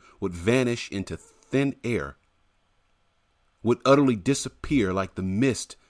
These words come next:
before the morning sun, if the intelligent Negroes of the South would renounce their connection to the Republican Party and support only the Democratic Party.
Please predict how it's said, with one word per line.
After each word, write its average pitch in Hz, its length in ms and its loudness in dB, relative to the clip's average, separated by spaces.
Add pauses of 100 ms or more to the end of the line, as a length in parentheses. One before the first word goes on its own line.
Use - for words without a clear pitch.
before - 260 -2
the 90 80 -4
morning 110 380 -2
sun, 82 440 -6 (480)
if 110 160 -4
the 107 160 0
intelligent 127 600 -2
Negroes 104 420 -2
of 92 80 -8
the 85 80 -10
South 92 480 0 (400)
would 98 220 -2
renounce 101 560 -2
their 107 160 -2
connection 95 500 -6
to 87 100 -10
the 85 80 -10
Republican 117 540 -6
Party 80 400 -6 (320)
and 92 160 -6
support - 680 -4
only 107 300 0
the 82 120 -8
Democratic 90 580 -6
Party. 73 280 -12